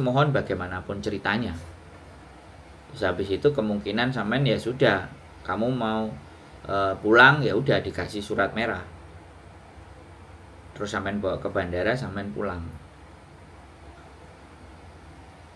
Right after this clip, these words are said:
Seperti itu. Dan surat laporan dan surat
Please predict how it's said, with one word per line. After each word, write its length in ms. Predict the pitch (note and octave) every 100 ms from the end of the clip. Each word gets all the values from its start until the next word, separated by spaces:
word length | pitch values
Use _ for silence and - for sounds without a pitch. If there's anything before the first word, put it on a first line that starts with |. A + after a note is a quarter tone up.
| - - -
Seperti 480 | - D#2+ D#2 - F2
itu. 240 | F#2 F2 E2 - - - - - - -
Dan 320 | A2 G2+ E2+ - - -
surat 640 | - - - C3+ D3 C#3 - - - - -
laporan 720 | G#2+ A#2 B2 - D#3+ D3 C3+ B2
dan 160 | G2+
surat 560 | G#2 D#3 D#3+ C#3 B2+